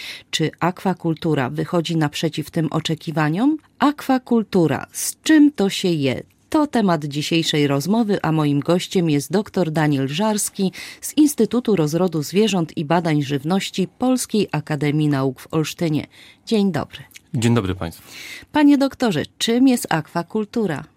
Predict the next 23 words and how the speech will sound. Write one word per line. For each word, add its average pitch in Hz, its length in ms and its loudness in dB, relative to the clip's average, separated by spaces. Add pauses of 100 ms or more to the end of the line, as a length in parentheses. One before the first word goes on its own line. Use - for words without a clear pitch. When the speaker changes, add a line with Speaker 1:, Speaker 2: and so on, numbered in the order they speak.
(100)
Speaker 2:
Akwakultura 123 720 -2
w - 80 -10
takim 107 260 -4
najszerszym 101 540 0
pojęciu 120 460 -2
jest 107 360 -4
to 95 280 -4
nic 113 280 -2
innego 101 360 -2
jak 92 360 -4
po 92 100 -8
prostu 98 380 -6
hodowla 92 760 -2
organizmów 95 720 -2
wodnych. - 480 -6 (220)
I 185 60 -4
mówimy 180 300 2
tutaj 107 220 -4
o 90 140 -4
rybach, 92 600 -2
ale 101 180 -2
mówimy 104 260 -4
tutaj 101 200 -2